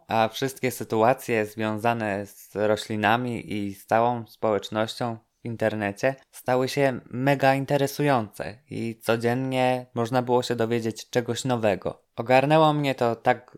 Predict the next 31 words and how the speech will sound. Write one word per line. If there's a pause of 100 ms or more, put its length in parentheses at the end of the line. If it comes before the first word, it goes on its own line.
do
reszty,
bo
w
końcu,
siedząc
na
uczelnianych
wykładach, (380)
czytałem
po
kryjomu
książki
o
morfologii
roślin. (200)
Nagle
nauka
stała
się (140)
pasjonująca.
Wybrałem
swoje
studia
tylko
dlatego,
żeby
nie
iść
na
coś